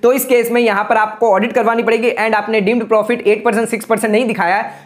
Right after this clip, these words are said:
तो यहां पर आप फ़ोर्टी फ़ोर ए डी भी यहां पर choose नहीं कर सकते। लेकिन यहां पर अगर आपका turnover दस करोड़ के कम है, यानी जैसे कि आपके case में वन पॉइंट फ़ाइव करोड़ है, तो अगर आप cash receipt और cash payment अगर आपकी पांच परसेंट से कम है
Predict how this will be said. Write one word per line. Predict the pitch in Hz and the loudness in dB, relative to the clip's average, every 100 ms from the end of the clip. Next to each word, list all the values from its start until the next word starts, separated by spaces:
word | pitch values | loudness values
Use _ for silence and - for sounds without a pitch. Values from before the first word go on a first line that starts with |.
| - | 0
तो | |
यहां | 262 240 | 2 2
पर | 247 | 2
आप | 240 - | 0 0
फ़ोर्टी | 233 240 | 0 0
फ़ोर | 240 233 | 2 2
ए | 214 220 | 2 2
डी | 269 | 2
भी | 262 | 2
यहां | 254 208 | 2 0
पर | 220 | -2
choose | 214 233 196 | 0 0 2
नहीं | 175 190 | 2 0
कर | 165 | -2
सकते। | - 123 120 92 - _ _ - - | -2 -4 -4 -6 -10 _ _ -8 0
लेकिन | 262 262 269 277 - - | 0 2 0 0 -6 0
यहां | 214 240 302 | 0 2 0
पर | 311 | 2
अगर | 285 262 | 2 2
आपका | 240 240 262 | 0 0 -2
turnover | 262 233 233 247 196 175 | 0 0 2 0 0 0
दस | 254 - | 0 2
करोड़ | 233 226 | 2 2
के | 233 | 0
कम | 233 262 | 0 0
है, | 208 214 - | 0 -2 -2
यानी | 180 202 | 0 2
जैसे | 196 202 233 | 2 0 0
कि | |
आपके | 220 208 220 | 0 0 -2
case | 220 214 | 0 0
में | 226 220 - | 0 0 0
वन | 170 240 | -2 0
पॉइंट | 240 233 | 0 -2
फ़ाइव | 214 208 220 | -2 -2 0
करोड़ | 233 220 | 2 2
है, | 185 - - - _ _ _ - | 0 -4 -10 -20 _ _ _ -2
तो | |
अगर | 294 - 220 240 262 | 0 0 0 0 2
आप | 226 247 240 233 | 0 0 -2 -2
cash | 233 277 285 | 0 0 0
receipt | 247 262 247 | 0 0 0
और | 240 | 0
cash | 226 226 233 | 0 0 0
payment | 233 226 | -2 0
अगर | 214 214 | 0 0
आपकी | 202 220 | 0 -2
पांच | - 202 208 | -2 -2 -2
परसेंट | 226 214 233 | -2 0 0
से | 240 | -2
कम | 240 330 285 | -2 -2 0
है | 202 | -2